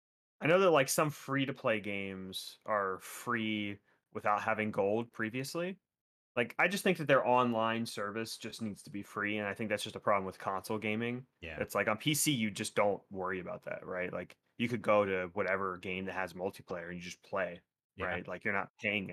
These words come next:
Speaker 2: It
Speaker 1: anything,
Speaker 2: used to
Speaker 1: really.
Speaker 2: be like that, right?
Speaker 1: Uh, not really.
Speaker 2: Not really,
Speaker 1: PlayStation
Speaker 2: no.
Speaker 1: was,
Speaker 2: Oh.
Speaker 1: and then they started charging stuff. But their servers, at,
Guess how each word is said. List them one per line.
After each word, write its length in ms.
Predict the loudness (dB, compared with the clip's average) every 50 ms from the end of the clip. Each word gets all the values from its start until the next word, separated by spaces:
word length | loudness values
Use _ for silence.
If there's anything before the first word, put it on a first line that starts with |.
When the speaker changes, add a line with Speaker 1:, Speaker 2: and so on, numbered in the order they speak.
| -6 -4 -2
Speaker 2:
It 140 | -2 -2
Speaker 1:
anything, 80 | -2 -2
Speaker 2:
used 260 | -4 -4 -4 -4 -4
to 60 | -4
Speaker 1:
really. 100 | -6 -6 -6
Speaker 2:
be 140 | -8 -6 -6
like 240 | -4 -6 -8 -10 -12 -12
that, 260 | -12 -10 -10 -10 -12
right? 220 | -12 -12 -12 -14 -16 _ _ _ _ _ _ _ _ _ _ _ _ _ _ 0
Speaker 1:
Uh, 400 | 2 4 6 6 8 8 6 6 4
not 320 | 2 2 2 0 0 -2
really. 360 | 0 0 0 2 0 -2 -4 -6
Speaker 2:
Not 220 | -6 0 2 4
really, 260 | 4 4 2 0 -2 -2
Speaker 1:
PlayStation 80 | -4
Speaker 2:
no. 140 | -8 -8 -8
Speaker 1:
was, 400 | -8 -8 -8 -8 -10 -10 -12 -12 _ _ _ _ _ -8
Speaker 2:
Oh. 60 | -2
Speaker 1:
and 80 | 0 2
then 100 | 2 2
they 100 | 2 2
started 280 | 2 2 2 2 0 0
charging 440 | 0 2 2 2 2 -2 -6 -10 -10
stuff. 340 | -10 -10 -10 -10 -12 -16 -20 _ _ _ 0
But 120 | 0 4
their 120 | 4 4 2
servers, 480 | 4 4 6 6 6 4 2 -2 -4 -6 -6 -2
at, 160 | 0 0 0